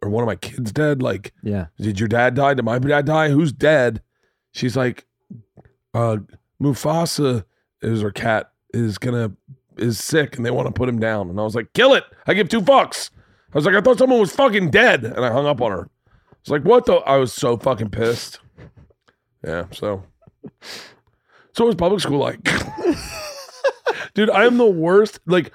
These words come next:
Speaker 1: if the thing I do like about my podcast is that it really has no rhyme or reason.
Speaker 2: Yeah.
Speaker 1: Like, if you're listening, it should go all over the place. But now I'm listening to, like, a lot of good podcasts, like, uh, How I Built This. Did you ever listen to that?
Speaker 2: No.
Speaker 1: Oh, dude. It's the greatest podcast around.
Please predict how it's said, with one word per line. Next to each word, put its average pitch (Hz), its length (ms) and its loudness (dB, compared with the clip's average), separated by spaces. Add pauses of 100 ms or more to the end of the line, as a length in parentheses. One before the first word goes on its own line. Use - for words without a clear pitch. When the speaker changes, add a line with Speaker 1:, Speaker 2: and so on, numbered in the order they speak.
(220)
Speaker 1:
if 185 220 4
the 160 160 0
thing 226 260 2
I 226 140 2
do 165 200 0
like 147 200 2
about 139 160 0
my 135 120 -2
podcast 120 540 -2
is 123 100 -4
that 123 280 0
it 127 180 2
really 143 400 2
has 135 160 2
no 123 120 -2
rhyme 113 240 0
or 107 60 -2
reason. 98 500 -4
Speaker 2:
Yeah. 139 200 0
Speaker 1:
Like, 139 100 2
if 147 40 0
you're 180 120 6
listening, 160 340 0
it 131 120 -2
should 143 220 -2
go 131 220 0
all 120 240 0
over 120 160 -2
the 117 80 -2
place. 92 440 -8 (440)
But 123 80 -2
now 127 120 2
I'm 147 80 0
listening 131 340 -2
to, 110 60 -2
like, 101 200 -4
a 98 40 -8
lot 101 160 -4
of 101 60 -10
good 101 220 -6
podcasts, 107 560 -6
like, 82 240 -10
uh, 78 160 -6
How 107 240 -4
I 98 60 -4
Built 110 280 -6
This. 143 400 -6 (400)
Did - 60 -6
you 107 40 -2
ever 110 80 -4
listen 117 200 -4
to 139 80 -2
that? 147 100 -2
Speaker 2:
No. 104 280 -4 (300)
Speaker 1:
Oh, 117 220 -12
dude. 117 500 -14 (400)
It's 110 180 -8
the 156 140 -2
greatest 107 380 -4
podcast 95 560 -6
around. 78 420 -8